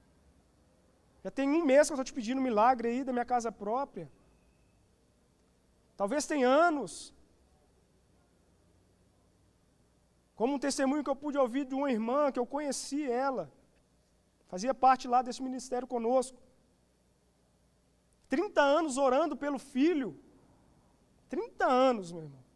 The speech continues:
Trinta anos, todo dia, batendo o joelho no chão, propósito, orando. Por aquele filho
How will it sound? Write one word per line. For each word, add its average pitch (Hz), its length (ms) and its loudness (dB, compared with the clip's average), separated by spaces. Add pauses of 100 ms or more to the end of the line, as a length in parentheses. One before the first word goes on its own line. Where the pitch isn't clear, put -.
(160)
Trinta 415 300 -6
anos, 254 240 0
todo 330 240 0
dia, 233 420 -4 (340)
batendo 302 320 -2
o - 20 0
joelho 285 320 0
no 262 100 0
chão, 240 400 2
propósito, 254 640 2
orando. 254 460 2 (2500)
Por 214 80 -10
aquele 240 240 -4
filho 233 560 -4